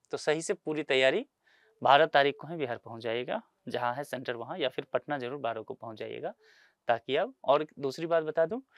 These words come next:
ग्यारह बजे तक ही एंट्री है, बारह से एग्जाम है आपका, लेकिन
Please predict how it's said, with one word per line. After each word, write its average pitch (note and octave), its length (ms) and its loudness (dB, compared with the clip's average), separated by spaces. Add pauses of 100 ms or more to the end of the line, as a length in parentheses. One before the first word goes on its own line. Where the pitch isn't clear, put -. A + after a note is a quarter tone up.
(440)
ग्यारह D#3 380 8
बजे E3+ 200 -4
तक - 240 -6
ही E3+ 60 -4
एंट्री B2+ 240 -6
है, A#2 200 -16 (120)
बारह B2+ 320 4
से F#3 200 -4
एग्जाम B2 420 -2
है C#3+ 240 4
आपका, F3+ 340 -4 (420)
लेकिन G3 340 2